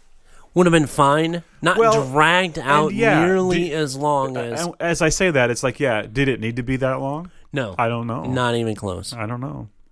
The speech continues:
Speaker 2: It's just slow motion, uh, superhero pornography.
Speaker 1: Uh, well, you know, we said that, you know,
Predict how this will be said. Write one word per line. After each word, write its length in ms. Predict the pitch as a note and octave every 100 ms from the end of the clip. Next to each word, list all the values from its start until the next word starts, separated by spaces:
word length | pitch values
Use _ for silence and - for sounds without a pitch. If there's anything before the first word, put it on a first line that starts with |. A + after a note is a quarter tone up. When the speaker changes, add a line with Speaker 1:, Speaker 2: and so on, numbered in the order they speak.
| _ _ _ _ _ _ - _ _ _ - - - - -
Speaker 2:
It's 100 | -
just 160 | - -
slow 160 | C3+ B2
motion, 500 | B2 A#2 A#2+ A#2+ A#2+
uh, 320 | A#2+ A#2+ A#2+
superhero 600 | - - C3 A#2+ B2 B2
pornography. 600 | - B2 D3 C3 G#2 G2+ -
Speaker 1:
Uh, 320 | B2+ B2+ C#3+
well, 300 | C#3+ F3 F3
you 160 | C#3+ B2
know, 160 | C#3 D3+
we 180 | B2+
said 380 | B2 D#3+ C3+ A#2
that, 200 | A2+ G#2+ -
you 140 | G2+
know, 200 | F#2 G#2